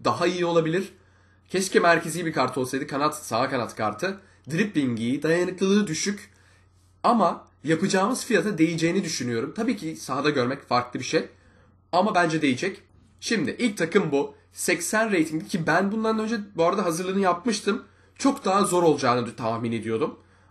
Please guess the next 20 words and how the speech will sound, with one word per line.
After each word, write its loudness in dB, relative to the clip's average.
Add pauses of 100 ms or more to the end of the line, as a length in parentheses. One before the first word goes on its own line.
O -2
kadar 4
zor 2
olmadı. 2 (340)
On 2
bir 0
Premier 2
Lig -4
oyuncusu, 0
maksimum 0
üç -4
uyruk. 2
Burada 0
İspanyol, 0
İngiliz 0 (300)
ve -2 (500)
Fransız 0
kullandık. -8
Biz -4
seksen -4